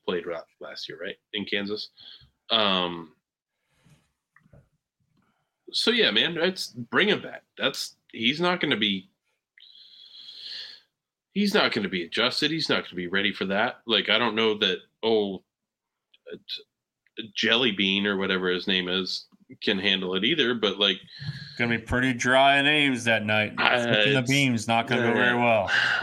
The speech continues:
Speaker 1: <laughs> but yeah, it's gonna be,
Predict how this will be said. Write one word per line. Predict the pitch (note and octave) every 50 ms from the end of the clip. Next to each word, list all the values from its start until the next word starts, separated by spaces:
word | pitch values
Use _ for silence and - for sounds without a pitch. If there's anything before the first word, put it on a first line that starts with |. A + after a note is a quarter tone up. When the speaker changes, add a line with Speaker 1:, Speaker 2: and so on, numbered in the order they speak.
| C3 A2 B2 B2+ - - C#3 - - -
Speaker 1:
<laughs> | - E3+ - - _ - - - - - - - - _ _ _ _ _ _ _ _ _ _ -
but | D3 D3+
yeah, | E3 G3 F#3
it's | B2 G#2+ A2+ B2+ C#3+ - -
gonna | F3+ E3+ E3+ E3
be, | E3 E3+ F3 F3 E3+ E3+ F3 E3+ _